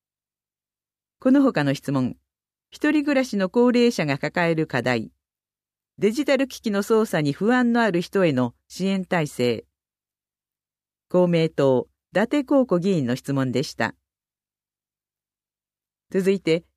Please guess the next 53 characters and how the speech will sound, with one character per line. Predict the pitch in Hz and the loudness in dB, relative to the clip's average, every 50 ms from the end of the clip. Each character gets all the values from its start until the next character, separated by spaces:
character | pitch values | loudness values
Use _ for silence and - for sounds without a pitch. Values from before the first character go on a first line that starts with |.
| _ _ - | _ _ -6
市 | - 247 | -2 -2
政 | 247 - 302 294 285 254 | 0 2 2 0 0 2
ク | - 262 | 0 0
ラ | 226 175 156 | 2 2 2
ブ、 | 127 131 - - _ _ _ _ _ _ - | 2 0 0 -2 _ _ _ _ _ _ 0
野 | 233 311 294 | 0 2 2
中 | 294 294 269 233 214 | 2 2 0 0 0
康 | 214 233 254 - 220 202 - 165 165 | 0 0 0 -2 -4 -6 -4 -6 -4
議 | 151 180 | -2 -2
員 | 170 151 123 | -2 -2 -2
の | 120 127 | -4 -6
質 | - - 127 | -6 -6 -6
問 | 131 127 123 | -4 -4 -2
で | 117 143 214 | -2 -2 -4
す。 | - - _ _ _ _ _ _ _ _ _ _ _ _ _ _ _ _ _ _ _ _ _ _ _ _ _ _ _ _ _ _ - | -4 -8 _ _ _ _ _ _ _ _ _ _ _ _ _ _ _ _ _ _ _ _ _ _ _ _ _ _ _ _ _ _ -4
介 | - 262 294 302 | 0 2 2 2
護 | 294 294 285 | 2 2 0
事 | 269 277 269 | 2 0 0
業 | 269 269 254 269 | 2 2 2 2
者 | 254 202 165 | 0 0 -2
の | 151 139 | -2 0
感 | - 214 220 240 | 0 0 0 0
染 | 247 - 240 226 214 202 | 0 0 -2 -2 0 0
予 | 208 202 | 0 0
防 | 180 196 190 185 | 0 0 0 0
対 | - 196 170 165 | 0 -2 -2 -2
策。 | - - 123 - - 117 110 - _ _ _ _ _ _ _ _ _ _ _ _ _ _ _ _ _ _ _ _ _ _ _ - | -4 -6 -8 -6 -6 -8 -8 -8 _ _ _ _ _ _ _ _ _ _ _ _ _ _ _ _ _ _ _ _ _ _ _ -18
質 | - - - | -10 -6 -4
問。 | 165 147 135 120 113 - _ _ _ _ _ _ _ _ _ _ _ | -2 -2 -2 -4 -6 -10 _ _ _ _ _ _ _ _ _ _ _
新 | - - 269 294 302 | -2 0 0 0 2
型 | 294 269 269 269 | 0 0 -2 -2
コ | 254 254 247 | 0 0 0
ロ | 240 233 | 0 0
ナ | 226 220 | -2 -2
感 | - 226 220 226 | -2 -2 -4 -4
染 | 226 - 220 220 | -2 -2 -4 -2
者 | 208 - 165 151 | -2 0 0 0
や | 143 135 135 143 _ _ _ - | 0 0 -2 -4 _ _ _ -6
濃 | - 226 277 285 262 | -2 0 0 0 0
厚 | - 277 262 269 - | 0 0 0 2 2
接 | 262 254 | 0 -2
触 | 254 - - 247 247 - | -2 -2 -6 -6 -6 -4
者 | - 185 165 | -6 -4 -2
に | 147 135 - - _ _ _ | -2 -2 -4 -6 _ _ _
サ | - 277 285 | -2 0 0
ー | 285 | 2
ビ | 254 247 240 | 2 0 -2
ス | - - | 0 2
を | 180 165 | 0 2
提 | 156 - 196 196 185 | 2 2 2 0 0
供 | - 180 175 180 | 0 0 0 0
す | 196 - 156 | 0 -2 -2
る | 151 156 151 - | -2 -2 -4 -4